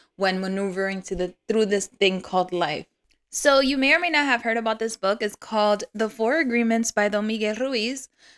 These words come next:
This book has been one, it has definitely been transforming to my life. The first time that I read it, I've had it,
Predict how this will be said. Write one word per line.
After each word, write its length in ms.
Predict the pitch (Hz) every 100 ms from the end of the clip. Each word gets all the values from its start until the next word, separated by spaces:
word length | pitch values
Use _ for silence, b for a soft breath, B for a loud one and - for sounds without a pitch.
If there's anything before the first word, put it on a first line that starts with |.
| b 240
This 240 | 269 -
book 260 | 254 254 254
has 300 | 247 226 208
been 240 | 220 208
one, 300 | 208 208 208
it 300 | - 233 233
has 240 | 226 226 -
definitely 440 | 220 233 302 294 269
been 180 | 247
transforming 640 | 233 254 220 - 202 202 196
to 100 | 214
my 160 | 196
life. 260 | 190 190 202
The 120 | 202
first 260 | - 196 -
time 160 | 214
that 80 | 214
I 60 | 214
read 240 | 220 226
it, 100 | 214
I've 140 | 185
had 180 | - 196
it, 140 | 196